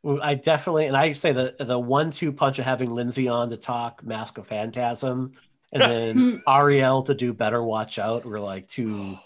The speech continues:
Speaker 1: great
Speaker 2: And
Speaker 1: episodes.
Speaker 2: and the, and they got some of the best, like, w-, like,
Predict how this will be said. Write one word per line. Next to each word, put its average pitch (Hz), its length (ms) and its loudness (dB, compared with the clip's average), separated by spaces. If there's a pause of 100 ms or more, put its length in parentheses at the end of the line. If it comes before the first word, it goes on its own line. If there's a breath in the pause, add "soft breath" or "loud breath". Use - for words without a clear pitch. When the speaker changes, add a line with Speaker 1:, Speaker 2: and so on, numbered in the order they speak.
(500 soft breath)
Speaker 1:
great 110 420 -4
Speaker 2:
And 101 80 -6
Speaker 1:
episodes. 98 800 -6
Speaker 2:
and 160 160 2
the, 165 160 4
and 156 140 0
they 151 120 4
got 214 240 2
some 180 140 -4
of 170 80 -2
the 151 60 0
best, 127 320 2
like, 127 220 0
w-, 123 200 -14
like, 127 200 -4